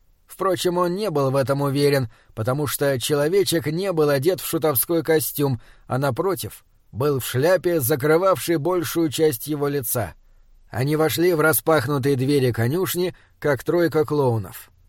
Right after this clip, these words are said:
Рубен Медведь размахивал кувшином. Таузер, если, конечно, это был он, пел старую песенку. «Влив полпинты в глотку, прихватив красотку,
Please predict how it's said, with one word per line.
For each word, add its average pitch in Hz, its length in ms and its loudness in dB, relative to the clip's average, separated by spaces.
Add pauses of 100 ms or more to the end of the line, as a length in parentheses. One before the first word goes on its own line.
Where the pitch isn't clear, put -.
(280)
Рубен 160 560 2
Медведь 156 460 2
размахивал 165 760 2
кувшином. 127 580 -2 (400)
Таузер, 156 560 0 (280)
если, 107 340 -4
конечно, 135 500 -4
это 127 220 -2
был 123 160 0
он, 165 220 0 (340)
пел 185 260 2
старую 160 560 2
песенку. 101 600 -4 (480)
«Влив 135 600 -2
полпинты 170 840 -2
в 131 140 -2
глотку, 156 680 -2 (260)
прихватив 160 840 0
красотку, 135 880 -2